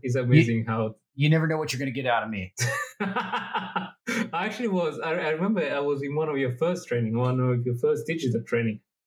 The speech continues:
Speaker 1: Actually, maybe the, the, the very first one.
Speaker 2: Yeah.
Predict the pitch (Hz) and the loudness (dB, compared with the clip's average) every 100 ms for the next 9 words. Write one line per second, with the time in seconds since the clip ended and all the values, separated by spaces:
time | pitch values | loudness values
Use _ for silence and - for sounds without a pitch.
0 | _ _ _ _ _ _ _ _ _ - | _ _ _ _ _ _ _ _ _ -6
1 | - 139 - 165 160 123 117 123 131 131 | -2 -2 -2 -4 -2 0 -2 -2 -4 -4
2 | 147 131 - 147 156 - 110 101 - _ | -2 -2 -2 -2 -2 -2 -4 -4 -8 _
3 | _ _ _ _ _ _ _ _ _ _ | _ _ _ _ _ _ _ _ _ _
4 | _ _ _ 127 135 120 | _ _ _ 4 6 6